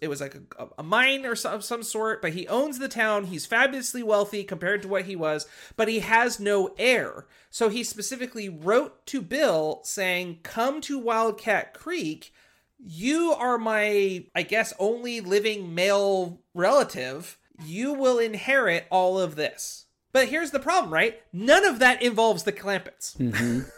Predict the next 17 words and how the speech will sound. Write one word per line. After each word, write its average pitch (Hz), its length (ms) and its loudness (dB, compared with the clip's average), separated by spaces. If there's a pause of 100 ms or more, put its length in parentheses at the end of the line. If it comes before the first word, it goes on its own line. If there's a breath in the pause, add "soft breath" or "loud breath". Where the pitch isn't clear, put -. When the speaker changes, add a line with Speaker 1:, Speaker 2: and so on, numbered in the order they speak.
(100)
Speaker 1:
<laughs> - 260 -12
Except 277 680 2 (400 soft breath)
the 190 400 6
added 226 460 6
coincidence 285 1000 -6
that 196 460 2
Granny 214 760 0
knows 175 960 0 (120)
Hezi. 170 280 2 (240)
She 240 260 -2
knew 277 360 2
him 170 480 -2
when 190 120 -2
they 185 140 0
were 190 160 0
both 160 320 -4
young. 131 140 -8